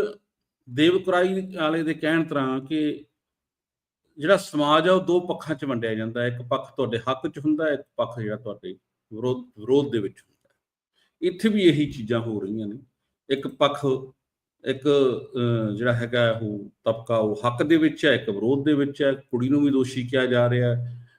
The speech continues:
ਅਹ, ਬਹੁਤ ਸਾਰੇ ਲੋਕ ਜਿਹੜੇ ਹੈਗੇ ਨੇ ਉਹ ਕੁਛ ਇਸ ਤਰ੍ਹਾਂ ਦੇ ਕੁਮੈਂਟ ਵੀ ਕਰ ਰਹੇ ਨੇ ਕਿ ਮੈਂ ਉਹਨਾਂ ਨੂੰ ਇੱਥੇ ਕਹਿ ਵੀ ਨਹੀਂ, ਬੋਲ ਵੀ ਨਹੀਂ ਸਕਦਾ। ਪਰ ਗੱਲ ਕਰਨੀ ਬਣਦੀ ਹੈ,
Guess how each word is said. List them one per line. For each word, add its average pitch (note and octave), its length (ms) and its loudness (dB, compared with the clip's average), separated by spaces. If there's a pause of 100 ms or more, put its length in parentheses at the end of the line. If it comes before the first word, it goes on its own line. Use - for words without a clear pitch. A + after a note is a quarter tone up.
(140)
ਅਹ, A2 440 0 (840)
ਬਹੁਤ C3+ 280 8
ਸਾਰੇ C#3+ 240 8
ਲੋਕ B2+ 280 4
ਜਿਹੜੇ C3 220 6
ਹੈਗੇ A#2+ 240 2
ਨੇ B2 100 4
ਉਹ A#2+ 160 0
ਕੁਛ A#2+ 320 -12 (300)
ਇਸ B2 120 -6
ਤਰ੍ਹਾਂ D3+ 220 6
ਦੇ D3 100 6
ਕੁਮੈਂਟ C#3+ 360 2
ਵੀ D3 100 2
ਕਰ C#3 200 6
ਰਹੇ C3+ 160 4
ਨੇ C#3 160 4
ਕਿ C#3 120 -4
ਮੈਂ A#2+ 200 2
ਉਹਨਾਂ A#2+ 340 -4
ਨੂੰ A2+ 300 -10
ਇੱਥੇ G#2+ 320 -8 (540)
ਕਹਿ B2 180 6
ਵੀ C3+ 80 4
ਨਹੀਂ, C#3 260 4
ਬੋਲ C#3 240 8
ਵੀ D3+ 60 8
ਨਹੀਂ C#3 160 8
ਸਕਦਾ। F#2 400 -6 (1600)
ਪਰ - 280 8 (1300)
ਗੱਲ E3+ 180 8
ਕਰਨੀ F3 340 8
ਬਣਦੀ A#2 500 4
ਹੈ, E2 80 -14